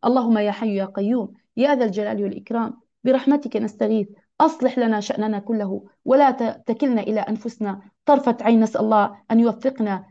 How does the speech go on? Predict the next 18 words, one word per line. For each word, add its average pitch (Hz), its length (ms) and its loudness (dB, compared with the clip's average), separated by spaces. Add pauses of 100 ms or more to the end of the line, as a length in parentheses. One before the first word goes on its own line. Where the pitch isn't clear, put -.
لكل 226 280 -2
خير، 240 320 -2
لكل 202 320 0
دعاء، 208 360 -4 (500)
أن 247 80 2
يصلح 262 300 -2
لنا 240 180 0
شأننا 226 400 -2
كله. 214 480 -4 (300)
نسأل 262 240 0
الله 240 200 0
في 226 180 -6
هذه 220 220 -4
الساعة 208 420 -6
اللي 202 140 -8
فيها 220 240 -6
إجابة 208 300 -2
دعاء: 208 460 -4